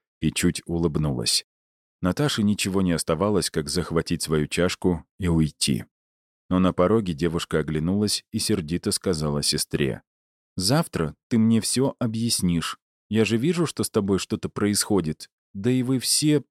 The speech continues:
будто сговорились». «Конечно», — устало согласилась Марина. «Сейчас мы все вымотались. Завтра поговорим. Спокойной ночи, Люси. Наташ, я тебя люблю».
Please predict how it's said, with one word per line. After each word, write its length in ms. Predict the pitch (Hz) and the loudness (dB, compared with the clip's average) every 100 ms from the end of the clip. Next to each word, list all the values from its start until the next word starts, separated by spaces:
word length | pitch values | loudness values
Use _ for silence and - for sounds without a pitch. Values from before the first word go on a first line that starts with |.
| _ _ _ - | _ _ _ -8
будто 420 | 104 139 - 139 | -2 -2 0 0
сговорились». 840 | 110 123 131 113 92 82 80 - _ _ _ _ _ _ _ - | 2 2 2 2 2 0 -2 -4 _ _ _ _ _ _ _ -6
«Конечно», — 680 | 110 107 104 90 - 69 - _ 98 | 0 2 2 2 -2 -6 -8 _ -4
устало 400 | 90 - 85 80 | -2 2 2 2
согласилась 720 | 82 80 80 - 78 76 85 | -2 -2 -2 -2 -2 -2 0
Марина. 500 | 82 78 71 67 - _ - | 0 0 -2 -4 -10 _ -8
«Сейчас 440 | - 110 131 117 | -4 -2 -2 0
мы 140 | 110 104 | 0 0
все 220 | - 110 | 0 0
вымотались. 720 | 104 120 101 85 76 - - _ | 0 0 0 -2 -2 -4 -8 _
Завтра 420 | 98 110 117 - 90 | 0 2 2 0 -6
поговорим. 640 | 82 80 78 78 73 65 _ _ _ | -2 0 2 2 0 -2 _ _ _
Спокойной 460 | - 123 - 143 147 | -6 -4 0 2 4
ночи, 300 | 139 101 98 | 2 2 0
Люси. 460 | 98 - 95 76 - _ _ 101 | 0 0 0 -2 -4 _ _ -2
Наташ, 520 | 107 113 87 - - _ _ _ _ | 2 4 4 0 -8 _ _ _ _
я 140 | 95 104 | -2 -2
тебя 260 | - 90 | -2 0
люблю». 500 | 95 92 87 82 71 | 2 2 4 2 0